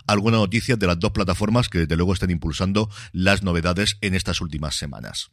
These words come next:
Se trata de la adaptación de la novela The Deep de el autor Nick Carter, que está inédita en España por lo que yo he podido averiguar, igual que toda su obra, y que va a ser adaptada por C.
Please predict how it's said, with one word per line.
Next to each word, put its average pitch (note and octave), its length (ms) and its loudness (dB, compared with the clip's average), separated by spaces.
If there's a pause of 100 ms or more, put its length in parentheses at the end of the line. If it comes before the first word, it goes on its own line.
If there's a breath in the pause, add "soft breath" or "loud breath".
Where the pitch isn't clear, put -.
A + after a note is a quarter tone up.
Se - 260 4
trata F#3+ 260 4
de F3+ 100 4
la D3 100 6
adaptación C3 540 4
de C3 80 4
la G2+ 100 6
novela B2+ 320 4
The G2 280 2
Deep D3 400 0
de G2 420 4
el G2+ 140 4
autor G2 380 4
Nick A2 280 0
Carter, A2+ 420 0
que F#2 220 4
está - 260 0
inédita A2+ 440 2
en D#2+ 60 0
España G2+ 340 -2
por D2+ 160 -2
lo D2 100 -2
que D#2 100 -4
yo F2+ 100 0
he - 20 -2
podido F2+ 240 2
averiguar, D#2 440 0
igual F2 280 -4
que D#2 100 -4
toda F#2+ 260 0
su D#2+ 280 -2
obra, A#2 300 2 (320 loud breath)
y E3+ 120 4
que D3 160 2
va C#3 120 4
a B2 40 2
ser B2 220 2
adaptada A2+ 500 2
por - 260 2
C. C3+ 240 2